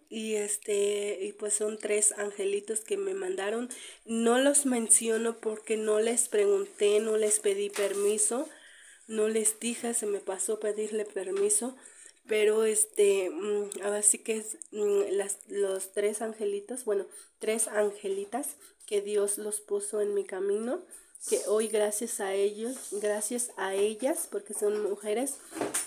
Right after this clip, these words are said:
que hoy vo-, vamos a tener una cena, este, y pues Dios es muy bueno, gracias a Dios, hoy mis, mis niños mañana van a tener algo para, para cenar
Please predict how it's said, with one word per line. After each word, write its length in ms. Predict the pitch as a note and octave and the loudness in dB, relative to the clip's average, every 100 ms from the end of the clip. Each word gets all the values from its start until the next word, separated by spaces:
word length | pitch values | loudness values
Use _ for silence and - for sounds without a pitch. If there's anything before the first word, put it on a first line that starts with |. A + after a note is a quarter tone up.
| - | 0
que 200 | A#3+ F3 | 2 4
hoy 200 | G#3+ A3 | 2 0
vo-, 240 | G#3+ G#3+ - | 0 -2 0
vamos 340 | G#3 G#3+ A3+ | -2 0 -2
a 80 | A3 | -4
tener 400 | G3+ G3 G3 G3+ | -2 2 4 2
una 340 | F#3+ G#3+ G#3+ G#3 | 2 -2 -2 -2
cena, 540 | - G#3 G#3 G#3+ D4 - _ _ - _ _ | 0 4 4 2 -2 -8 _ _ -20 _ _
este, 680 | G#3+ G#3+ G3+ - - G#3 G#3 | -2 -2 -2 -4 4 8 8
y 100 | G#3 | 6
pues 240 | - A3+ G#3 | -2 -6 -4
Dios 300 | A3 G#3+ G#3+ | -4 0 0
es 140 | G#3 | 0
muy 180 | G#3 G3+ | 0 0
bueno, 420 | G3 G3 G3+ G3+ G3 F#3+ G#3 | 4 4 4 2 -2 -6 -4
gracias 480 | G#3 G#3 - - | -6 6 8 8
a 80 | G#3 | 6
Dios, 280 | G3+ G#3 G3+ | 0 -2 -2
hoy 200 | G3+ G#3+ | -2 -2
mis, 280 | G#3 G#3 - | 0 -2 -4
mis 240 | G#3 G#3 A3+ | -4 -2 0
niños 440 | A3+ C#4 C#4+ C#4 C#4 - - A4 | 2 4 4 2 -2 -12 -10 0
mañana 380 | A3 A3 A3 G#3+ | 2 4 2 2
van 180 | G#3+ | 2
a 40 | G#3+ | 2
tener 340 | A3 G#3 G#3 - B4 G4 - _ _ _ _ - _ - | 2 4 4 4 0 -2 -10 _ _ _ _ -20 _ 6
algo 400 | G#3 A3 A#3+ A#3+ | 6 8 2 2
para, 320 | G#3+ G3+ G3+ - - - _ | 2 2 0 -6 -20 -20 _
para 300 | A3 G#3 G#3 | 2 4 2
cenar 520 | - A3 G#3+ A3 E4 | 0 0 2 2 2